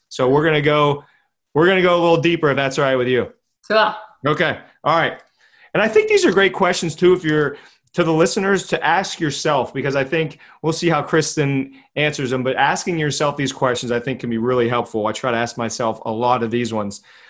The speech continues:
Speaker 1: How do you want to be remembered?
Speaker 2: Uh, I wanna be remembered for bringing the fun to every situation.
Speaker 1: Ooh,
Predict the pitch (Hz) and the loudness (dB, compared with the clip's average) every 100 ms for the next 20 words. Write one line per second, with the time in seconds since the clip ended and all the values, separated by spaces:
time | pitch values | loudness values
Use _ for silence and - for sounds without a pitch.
0 | _ _ _ - - 165 226 262 311 269 | _ _ _ -8 0 2 4 4 2 -4
1 | _ _ _ - 175 190 196 165 175 185 | _ _ _ -4 0 0 0 2 0 0
2 | - 151 131 165 170 175 170 135 139 147 | -4 -6 -4 -4 -2 -2 -2 -2 0 0
3 | 139 139 135 113 95 - _ _ _ _ | 0 0 2 0 -2 -10 _ _ _ _
4 | _ _ _ _ _ - - - _ _ | _ _ _ _ _ -20 -20 -20 _ _
5 | 220 214 220 220 - 214 247 320 349 349 | -2 2 4 4 2 2 2 4 2 4
6 | 339 262 220 220 226 220 - 202 190 202 | 4 4 4 4 2 2 2 0 2 2
7 | 202 196 180 - - 185 160 170 175 - | 2 2 0 -2 2 2 2 -4 -8 -6
8 | - 170 165 170 165 143 - 151 139 131 | -4 -2 -4 -4 -4 -2 0 0 0 -2
9 | 123 107 | -4 -6